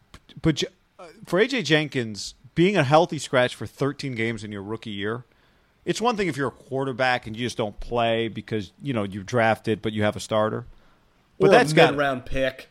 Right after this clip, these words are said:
Speaker 2: or a mid-round pick.
Speaker 1: Yeah, but, but for a first rounder, that's gotta be, I don't know if that's the record, but it's gotta be up there.
Speaker 2: For a
Speaker 1: For a
Speaker 2: healthy scratch.
Speaker 1: non-Q B, yeah.
Speaker 2: For a team that needs what you, in theory, the position you have, is their position is not great, right?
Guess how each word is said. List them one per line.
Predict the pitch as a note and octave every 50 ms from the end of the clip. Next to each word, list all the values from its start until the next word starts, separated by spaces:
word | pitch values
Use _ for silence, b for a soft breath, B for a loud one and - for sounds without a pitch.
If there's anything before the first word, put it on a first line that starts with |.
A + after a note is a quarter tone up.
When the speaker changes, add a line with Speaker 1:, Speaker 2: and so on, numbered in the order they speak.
| _ -
Speaker 2:
or | D3 D3 C#3
a | C3
mid-round | A2+ A2+ A#2+ A#2 A2+ A2+ A2 G#2+ G2+
pick. | - G2
Speaker 1:
Yeah, | G#2 G#2 G#2+
but, | - E3+ D3+
but | C3 F3+ F#3+ F3+
for | - F3+ D#3+
a | C#3
first | - - - - A3+ A#3 B3+ C4 - - -
rounder, | F3 D#3+ D3 D3+ E3+ G3 G#3 A3+ A#3 A#3 G#3
that's | C#3+ C#3+ - - -
gotta | - D3+ C#3+ B2+ A#2+
be, | G#2 G2 A2 G#2
I | B2 C3+
don't | C#3+ C3+
know | A#2
if | G#2+
that's | A2+ G#2+ -
the | - F#2
record, | G#2 B2+ C#3+ - F2 D#2
but | - F2+
it's | F2
gotta | - C3 B2 G2
be | - E2+ F#2+
up | A#2 - _
there. | - - - - _ _ _ _ _ _ - - _ _ - - -
Speaker 2:
For | - - C#3
a | C3
Speaker 1:
For | -
a | - C#3+ C3
Speaker 2:
healthy | B2
scratch. | B2
Speaker 1:
non-Q | C3 C3 C3 C3 B2 A#2+ - - B2+ A#2+
B, | G2+ G#2 G2 F#2 G2+ G2+ -
yeah. | - G#2 F#2+ - - - - _ _ _ - - - - - - - - - - - _ _ _ _ _ _ _ _ _ _ _ _ _ _ _
Speaker 2:
For | - - D3+ D#3 D3+
a | D3+
team | - - E3 D#3+ D3+ C#3+ C3+
that | C3 B2 B2+ - -
needs | - B2 A#2+ B2+ C#3+ D3+ D3+ D3+ C#3 B2+ A#2 A#2
what | A#2 A#2+ B2+ C3 A#2+ -
you, | A#2 B2 B2+ B2 B2 A#2+ A2+ A2 A2 - - - -
in | B2+ A#2 A2+
theory, | - C#3+ C3+ B2 A#2 A2 A2
the | G#2+ A2
position | G#2+ B2 A#2+ A#2+ B2 A2+ - A2
you | G#2+ G#2
have, | G#2+ G#2+ G#2 G2+
is | G2+ G2+ G#2
their | - A2 A2 G#2+
position | - - - A2+ A2+ B2 A#2+ - G#2+ G2+ G2
is | F#2+ F#2+
not | A2 G#2+ F#2 -
great, | - G#2+ G#2 G2 - -
right? | C#2 F#2+ G2+ -